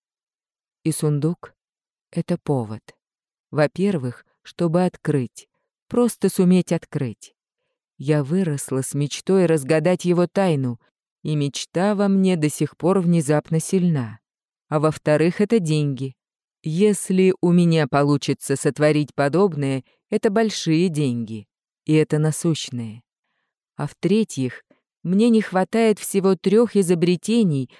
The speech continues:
до звания младшего мастера. И это тоже, да, деньги. Более серьезные заказы и заказчики.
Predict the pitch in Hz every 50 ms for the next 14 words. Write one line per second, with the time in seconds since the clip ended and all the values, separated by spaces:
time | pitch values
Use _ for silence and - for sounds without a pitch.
0 | _ - - 156 165 160 143 160 180 196 202 196 190 190 190 185 185 180 175 -
1 | - - 170 175 180 180 175 151 127 - - _ - 120 113 107 107 _ _ _
2 | _ _ _ _ _ _ _ _ _ _ _ - 175 185 208 226 - 233 226 _
3 | - 202 175 165 151 156 175 147 139 147 143 143 147 151 - - 156 131 143 170
4 | 175 151 135 127 117 104 110 101 107 _ _ _ _ _ _ _ _ _ _ 170
5 | 147 160 208 226 214 185 160 156 - - 156 147 143 147 151 147 135 143 143 139
6 | 139 123 143 139 - - 175 190 185 156 170 170 - - 170 160 156 170 160 -
7 | 147 127 113 - - - 110 - - - 104 -